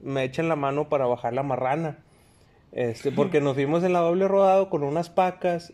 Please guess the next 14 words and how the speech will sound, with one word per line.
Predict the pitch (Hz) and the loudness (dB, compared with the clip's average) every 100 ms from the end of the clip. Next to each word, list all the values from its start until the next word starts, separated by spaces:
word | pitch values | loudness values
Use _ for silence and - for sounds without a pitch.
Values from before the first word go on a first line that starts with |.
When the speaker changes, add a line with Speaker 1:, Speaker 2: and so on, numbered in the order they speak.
| _ | _
Speaker 1:
y | 131 | -4
Speaker 2:
Simón. | 135 | 0
Speaker 1:
traíamos | 135 127 131 151 | 2 2 2 2
la | 160 | 2
marrana | 147 139 135 147 | 2 2 2 2
de, | 160 156 147 | 0 0 -2
de, | 135 131 127 | -2 -2 -2
de | 135 151 | 0 2
gas | 170 175 170 - - | 2 0 -4 -18 -12
Speaker 2:
Ajá. | 165 170 160 | -8 -6 0
Speaker 1:
para | 131 131 123 117 113 | 2 4 2 2 2
Speaker 2:
Vacía. | 107 107 165 | 0 0 -2
Speaker 1:
las, | 123 135 127 127 - | -2 0 0 0 -2
sí, | 156 127 - | -4 -4 -8